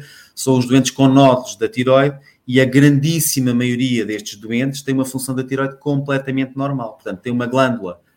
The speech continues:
que produz as hormonas que, que o corpo necessita, mas depois tem lá um nódulo pelo meio, ou vários nódulos pelo meio. Esses sim depois têm que ser investigados se produzem hormona a mais, claro, ou se tem algum risco, alguma suspeita de poder ser uma coisa,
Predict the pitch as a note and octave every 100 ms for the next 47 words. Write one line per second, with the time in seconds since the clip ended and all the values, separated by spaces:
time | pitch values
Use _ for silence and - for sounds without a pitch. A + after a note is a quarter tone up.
0 | _ _ A#2 B2+ A#2+ A2+ A2+ A2 A2 G#2+
1 | - A2 G2+ - G#2+ - G#2 - G#2 -
2 | C3+ C#3+ E3 D#3+ _ _ - C#3 C#3 C#3+
3 | D3 C#3+ C#3+ C#3 C#3+ C#3+ D3 _ - B2+
4 | A#2 C3+ A#2 A#2 A2+ G#2 A2+ A#2 A2+ -
5 | B2+ A#2+ B2 C3 D3 D3 _ _ C3 C3
6 | - - C#3+ C#3+ C3+ C#3 C3 - C3+ C3+
7 | - C3+ C3+ C#3 C#3+ - - D3 D#3 -
8 | G2+ G2+ G2+ G2 G2+ G2 G2 C3+ - A2
9 | B2+ - B2 C3+ C#3+ - _ - - C3+
10 | C#3+ C#3+ - _ - B2 A#2+ A#2+ C3+ B2+
11 | C3+ C#3 - A#2 A2+ B2 - - - B2
12 | B2 A#2+ B2 A#2 A#2 B2 A#2 A#2 B2+ A#2+
13 | A2+ A#2 A2+